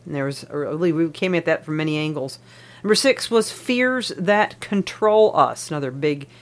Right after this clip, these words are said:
important one to understand.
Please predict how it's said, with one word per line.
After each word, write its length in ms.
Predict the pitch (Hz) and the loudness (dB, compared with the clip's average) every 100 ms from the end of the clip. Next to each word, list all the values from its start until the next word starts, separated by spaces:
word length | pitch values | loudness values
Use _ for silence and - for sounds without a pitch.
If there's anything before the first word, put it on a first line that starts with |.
| - | -8
important 720 | 151 143 - 170 - 139 127 | -4 -4 2 2 2 -4 -6
one 460 | 139 143 143 147 151 | -2 0 0 0 -4
to 160 | - 151 | -6 -4
understand. 720 | 139 113 - 147 143 180 | -4 -8 -6 -4 -2 -4